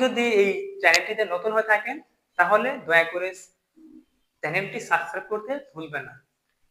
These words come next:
চ্যানেল সাবস্ক্রাইব করবেন, এরকম ভিডিও দেখতে থাকুন এবং ইংরেজি শিখতে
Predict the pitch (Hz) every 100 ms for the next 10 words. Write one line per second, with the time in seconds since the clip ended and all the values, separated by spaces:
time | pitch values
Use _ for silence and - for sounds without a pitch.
0 | _ _ _ _ _ _ - 160 175 202
1 | 208 196 185 202 208 220 262 269 - 180
2 | 185 202 233 240 147 170 175 170 170 -
3 | 185 202 202 240 175 220 214 160 156 151
4 | -